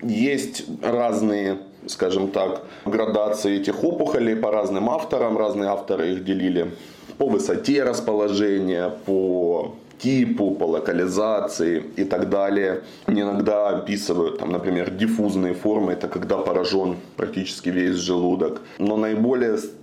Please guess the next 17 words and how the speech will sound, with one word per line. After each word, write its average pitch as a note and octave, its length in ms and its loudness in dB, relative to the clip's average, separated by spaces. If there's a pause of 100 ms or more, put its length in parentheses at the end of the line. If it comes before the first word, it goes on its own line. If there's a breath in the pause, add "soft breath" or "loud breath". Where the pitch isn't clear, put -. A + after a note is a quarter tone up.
(100)
такой G#2 380 2
агрессивной B2 720 2
и A2+ 40 2
наиболее G#2 640 0
страшной, A#2 720 0
и G#2+ 180 -2
такой, A#2 720 0
которая G#2 600 2
наихудшим G2+ 1000 0
образом F2 460 -2
поддаётся F#2 560 0
лечению, B2+ 560 0
даже G2 440 2
радикальному, G2+ 680 0
является A#2+ 480 0
перстневидно-клеточная G2+ 1300 0
опухоль. - 480 -6